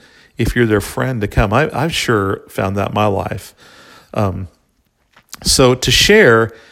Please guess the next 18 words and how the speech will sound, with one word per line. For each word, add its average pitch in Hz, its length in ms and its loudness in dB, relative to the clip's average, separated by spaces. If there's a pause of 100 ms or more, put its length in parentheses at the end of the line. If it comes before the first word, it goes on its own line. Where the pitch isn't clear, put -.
(220)
is, 117 360 0
is 117 160 -2
to 113 220 -2
get 123 220 -4
to 135 80 -4
the 135 80 2
place 117 320 0
where 107 60 -4
we 104 80 -4
talk 107 260 -2
about, 101 380 -2
you 117 80 -6
know, 101 100 -4
the 101 80 -6
content 110 400 -4
of 98 60 -6
the 98 80 -4
gospel. - 600 -8